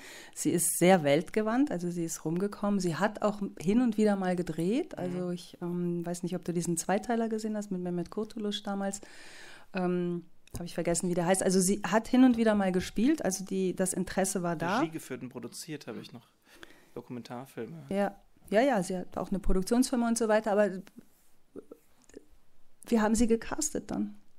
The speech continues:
Speaker 1: Wir haben dann einfach gesagt, okay, das interessiert uns, das probieren wir jetzt mal aus. Wir gucken uns das an und gucken, wie weit Christian und sie mit dieser Figur kommen, also ob da eine,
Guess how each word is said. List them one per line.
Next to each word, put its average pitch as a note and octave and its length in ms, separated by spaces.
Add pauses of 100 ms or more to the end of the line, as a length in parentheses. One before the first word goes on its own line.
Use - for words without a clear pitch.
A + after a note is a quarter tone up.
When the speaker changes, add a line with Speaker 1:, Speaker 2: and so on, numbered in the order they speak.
(120)
Speaker 1:
Wir G3+ 100
haben G#3 40
dann G3+ 140
einfach G#3 280
gesagt, G3 240
okay, - 220
das F#3+ 260
interessiert G3+ 540
uns, D4 180
das G3+ 160
probieren G3 320
wir F#3+ 60
jetzt F3+ 180
mal F3+ 140
aus. G#3 300 (580)
Wir G#3 80
gucken G3+ 260
uns F#3+ 140
das G3 200
an A3 340 (160)
und G#3 240
gucken, G#3+ 360
wie G3+ 180
weit F#3+ 420
Christian G#3 460
und F#3+ 160
sie G#3 260
mit G3+ 260
dieser F#3+ 220
Figur F3 420
kommen, G#3 400 (100)
also G3 240
ob - 120
da F#3 80
eine, F#3 160